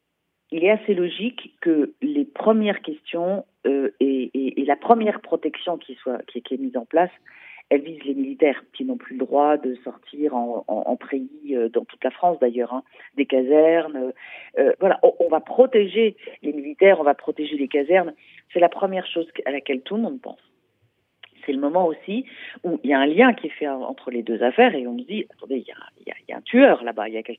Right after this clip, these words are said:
il se passe quelque chose. C'est plus une affaire de droit commun avec un militaire qui vend sa moto. » Et là, toutes les huiles de la police descendent, ils mettent un énorme dispositif en place, c'est ce qu'on a montré.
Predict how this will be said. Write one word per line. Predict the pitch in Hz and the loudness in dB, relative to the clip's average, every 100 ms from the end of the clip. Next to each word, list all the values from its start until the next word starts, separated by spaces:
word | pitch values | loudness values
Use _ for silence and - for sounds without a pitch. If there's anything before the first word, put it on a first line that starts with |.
| - | -18
il | - | -8
se | - | 0
passe | 160 - | 0 0
quelque | 147 - 214 | -6 -2 -2
chose. | 262 202 - | 0 0 -2
C'est | 131 | -14
plus | - 165 | -14 -14
une | 139 | -12
affaire | - 156 | -8 -10
de | 135 120 | -10 -8
droit | 127 | -6
commun | - 131 190 | -4 -2 0
avec | 170 139 | -2 -6
un | 127 | -8
militaire | 131 127 - | -8 -2 -2
qui | - | -2
vend | 139 139 | -6 -4
sa | 131 | -6
moto. » | 131 - - - - - | -8 -14 -18 -14 -12 -4
Et | 202 | -2
là, | 294 - | -2 -2
toutes | 330 - | -6 -4
les | 202 165 | -8 -8
huiles | 190 254 | -6 -6
de | 160 | -6
la | 151 | -8
police | - 139 170 151 | -8 -10 -10 -6
descendent, | 143 131 196 220 - | -4 2 2 2 -4
ils | 151 | -4
mettent | 147 143 | -4 -2
un | 131 143 220 | -4 -2 -2
énorme | 247 214 180 | 0 0 -2
dispositif | 156 - - 147 143 - 143 | -6 -14 -12 -10 -10 -14 -12
en | 135 | -12
place, | 135 156 285 - | -2 0 0 -6
c'est | 151 | -16
ce | |
qu'on | - 139 | -14 -12
a | 127 | -10
montré. | 139 - 240 | -10 0 2